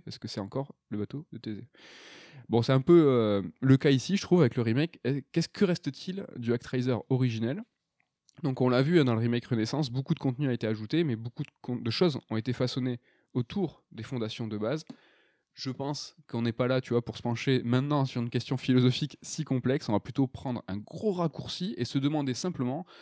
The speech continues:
pourquoi ajouter tant de contenu dans un remake. Pourquoi ne pas se restreindre, euh, à de l'accessibilité ? Je sais pas, par exemple, tu vois, une accessibilité qui serait soutenue par une refonte graphique ou des apports de qualité de vie. D'ailleurs, se focaliser sur l'accessibilité serait compréhensible, hein, surtout pour un projet comme Renaissance, qui a un budget petit.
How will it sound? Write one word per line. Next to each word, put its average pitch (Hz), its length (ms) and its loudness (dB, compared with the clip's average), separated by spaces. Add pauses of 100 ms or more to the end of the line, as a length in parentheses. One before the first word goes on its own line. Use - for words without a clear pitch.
(200)
pourquoi 170 480 -2
ajouter 143 460 0
tant 156 180 -2
de 135 80 -8
contenu 156 400 -6
dans 120 240 -2
un 131 60 -4
remake. 117 340 -10 (320)
Pourquoi 165 320 -4
ne 131 80 -4
pas 110 160 -4
se - 140 -4
restreindre, 139 540 -4
euh, 92 240 -2
à 110 100 0
de 113 100 2
l'accessibilité ? 113 720 -4
Je - 60 -10
sais - 80 -8
pas, 180 100 -2
par 117 140 -2
exemple, 127 260 -2
tu 113 80 -6
vois, 120 180 -2 (360)
une 113 80 -2
accessibilité 117 720 -6
qui - 100 -18
serait 113 260 -6
soutenue 131 380 -4
par 107 180 -2
une 104 100 -4
refonte 110 320 -4
graphique - 460 -8 (120)
ou 117 100 -8
des 113 160 0
apports 123 300 -2
de 113 80 -2
qualité 107 320 -4
de 95 60 -8
vie. 127 200 -8 (540)
D'ailleurs, 110 320 2
se - 80 -12
focaliser 113 340 -2
sur 113 140 -6
l'accessibilité 110 640 -8
serait 98 180 -4
compréhensible, 110 720 -6
hein, 131 80 0
surtout 127 300 -10
pour 113 120 -6
un 107 60 -2
projet 113 300 -4
comme 101 140 -6
Renaissance, 101 460 -6
qui - 120 -10
a 82 40 -4
un 90 60 -4
budget 98 320 -6
petit. 139 480 -6